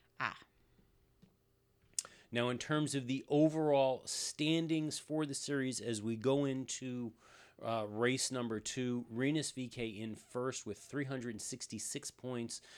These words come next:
Speaker 2: followed by Parker Thompson in second on three hundred and nineteen points.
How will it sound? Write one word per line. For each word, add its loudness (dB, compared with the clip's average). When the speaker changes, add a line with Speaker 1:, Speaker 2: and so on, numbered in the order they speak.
Speaker 2:
followed 6
by 2
Parker 0
Thompson -4
in -4
second 0
on -2
three -8
hundred -6
and -8
nineteen -8
points. -14